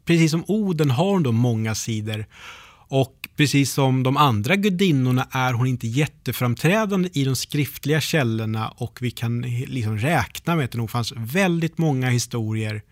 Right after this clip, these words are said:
om Freja som vi inte kan ta del av nu. Och det är ju jättesynd, men också lite spännande att tänka på vad mycket det måste ha funnits.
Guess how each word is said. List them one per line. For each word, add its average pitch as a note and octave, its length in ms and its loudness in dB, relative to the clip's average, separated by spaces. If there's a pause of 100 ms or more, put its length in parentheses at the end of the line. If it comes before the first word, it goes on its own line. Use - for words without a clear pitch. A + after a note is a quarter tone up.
(540)
om A#2 280 4
Freja G#2 720 -4 (400)
som C3 200 -2
vi A#2 100 0
inte A#2 440 -2
kan A#2+ 200 -4
ta B2+ 100 -2
del F3+ 300 -2
av - 140 -8
nu. - 260 -10 (800)
Och C3+ 120 -4
det E3 60 2
är F3 40 2
ju E3 60 4
jättesynd, C#3+ 720 -2 (760)
men - 140 -18
också - 180 -12
lite A#2 340 -12
spännande A2+ 460 -10
att A2+ 60 -16
tänka - 340 -14
på - 220 -20 (500)
vad A2 140 0
mycket C#3 440 -2
det B2 40 -4
måste A2+ 220 -12
ha A2 60 -18
funnits. - 520 -16